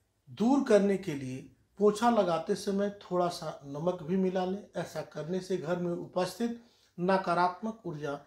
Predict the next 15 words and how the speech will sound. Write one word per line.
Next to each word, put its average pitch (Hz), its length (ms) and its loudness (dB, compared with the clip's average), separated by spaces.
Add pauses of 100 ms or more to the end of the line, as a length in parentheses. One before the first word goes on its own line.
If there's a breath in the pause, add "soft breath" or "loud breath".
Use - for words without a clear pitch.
(220 soft breath)
समाप्त 160 500 -6
हो 185 180 -2
जाती 180 380 -2
है 185 140 -4 (120)
और 202 340 8 (280 loud breath)
घर 233 300 4
में 233 260 2
हो 208 260 0
रही 185 340 -2 (380 soft breath)
कलह, 180 280 6 (380 soft breath)
अनावश्यक 175 720 0 (360)
परेशानियां 185 640 2
भी 175 220 -2 (560 loud breath)
जो 143 200 -12
हैं 135 240 -10